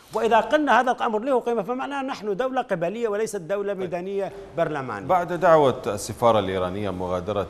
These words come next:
Speaker 2: رعاياها في، آه، البصرة، إلى أي مدى، آه، ترشح،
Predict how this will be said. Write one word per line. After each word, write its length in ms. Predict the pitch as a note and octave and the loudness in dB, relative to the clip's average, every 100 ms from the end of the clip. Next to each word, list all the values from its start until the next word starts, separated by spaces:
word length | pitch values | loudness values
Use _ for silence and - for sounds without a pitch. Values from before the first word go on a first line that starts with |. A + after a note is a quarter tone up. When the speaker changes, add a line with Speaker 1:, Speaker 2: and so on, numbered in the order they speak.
| - | -2
Speaker 2:
رعاياها 640 | F2 E2+ F#2 G2+ F#2 E2+ D#2+ | 0 0 -2 -4 -4 -8 -8
في، 380 | F#2+ F2+ F2 E2+ | -10 -8 -8 -8
آه، 680 | - E2+ E2+ E2 E2 D#2+ G#2+ | -8 -10 -8 -8 -8 -8 -8
البصرة، 580 | G2+ B2+ D3 A#2+ A2+ A2+ | -4 -4 -4 -4 -4 -4
إلى 200 | A2 G#2+ | -6 -6
أي 100 | G#2+ | -4
مدى، 380 | D#3+ D3+ C#3 C3 - - - - | -6 -4 -2 -2 -4 -12 -20 -12
آه، 160 | F#2 F2+ F2 | -8 -8 -8
ترشح، 440 | G#2 C3+ - A#2 | -4 -4 -4 -8